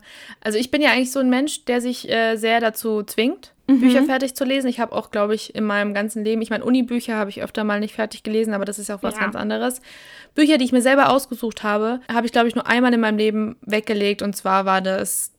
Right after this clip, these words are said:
Speaker 1: das Outlander-Buch, was ich dir
Speaker 2: Mhm.
Speaker 1: dann auch gegeben hab, was du auch nicht angerührt hast. <laughs>
Speaker 2: Nee, steht noch im Regal. <laughs>
Speaker 1: Das war das einzige Buch, was ich weglegen musste, weil ich einfach,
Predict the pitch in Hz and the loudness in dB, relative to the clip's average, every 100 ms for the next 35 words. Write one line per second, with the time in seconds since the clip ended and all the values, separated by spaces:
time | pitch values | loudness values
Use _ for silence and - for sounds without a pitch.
0 | _ 190 185 185 - 185 190 185 180 180 | _ -2 -2 -4 -2 -2 -2 -4 -2 -4
1 | 180 185 247 - _ _ _ _ 208 - | -4 -6 -6 -10 _ _ _ _ -4 0
2 | 262 - - 196 - 208 196 202 220 214 | 4 6 6 4 0 0 0 2 2 2
3 | 208 - 190 202 202 - - 220 - 214 | -2 -4 -2 -2 -2 -12 -4 -4 0 0
4 | 214 202 214 226 269 - 240 - 226 - | 0 -2 -4 -4 -6 -6 -8 -10 -14 -18
5 | _ 415 494 370 427 330 302 311 320 302 | _ -4 2 2 4 4 4 2 0 2
6 | 254 - 294 294 - 403 - 320 - 427 | 2 4 4 2 -2 -2 -2 -8 -6 -4
7 | 494 - _ _ _ _ 233 233 247 - | -2 -4 _ _ _ _ -2 0 0 0
8 | 254 262 269 247 254 247 - 269 226 202 | 0 0 -2 -2 -2 -2 -2 -2 -2 -4
9 | 202 - 202 202 - - 247 247 | -6 -6 -2 -2 -4 -4 -2 -4